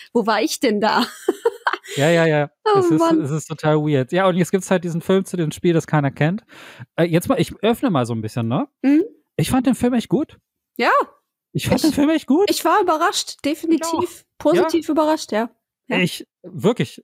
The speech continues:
Speaker 2: ihr denkt jetzt so nach dieser langen Einleitung, ja, äh, schlechter als Uwe Boll, bla, lol.
Speaker 1: <laughs>
Speaker 2: Nein, gar nicht. Der Film ist wirklich gut und total empfehlenswert für Leute, die das Spiel nicht kennen, äh, <laughs> was die meisten,
Speaker 1: <laughs>
Speaker 2: was neunundneunzig Komma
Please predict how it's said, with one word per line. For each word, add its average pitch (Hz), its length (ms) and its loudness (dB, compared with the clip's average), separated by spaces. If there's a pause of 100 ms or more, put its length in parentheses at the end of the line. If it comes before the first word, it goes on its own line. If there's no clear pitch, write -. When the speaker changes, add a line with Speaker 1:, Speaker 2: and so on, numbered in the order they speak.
Speaker 2:
ihr 147 120 -4
denkt 165 220 0
jetzt 175 160 -2
so 180 80 -2
nach 156 140 2
dieser 151 220 -4
langen 156 260 0
Einleitung, 151 400 0
ja, 131 420 0
äh, 107 40 -2
schlechter 131 280 0
als 120 80 -2
Uwe 131 220 0
Boll, 120 260 2
bla, 117 360 2
lol. 113 340 0
Speaker 1:
<laughs> 220 340 -2
Speaker 2:
Nein, 220 280 2
gar 185 160 2
nicht. - 180 -2
Der - 80 -2
Film 220 160 2
ist - 140 -2
wirklich 226 260 0
gut - 320 -4
und 147 200 0
total 156 240 0
empfehlenswert 180 500 -2
für - 100 -6
Leute, 139 320 0
die 143 120 -10
das 135 120 -2
Spiel - 220 -8
nicht 170 180 -8
kennen, 190 300 -4
äh, 139 180 0
<laughs> - 60 -10
was 226 320 0
die 202 180 2
meisten, 170 380 0
Speaker 1:
<laughs> - 300 -2
Speaker 2:
was 165 180 -2
neunundneunzig 175 480 0
Komma 208 200 0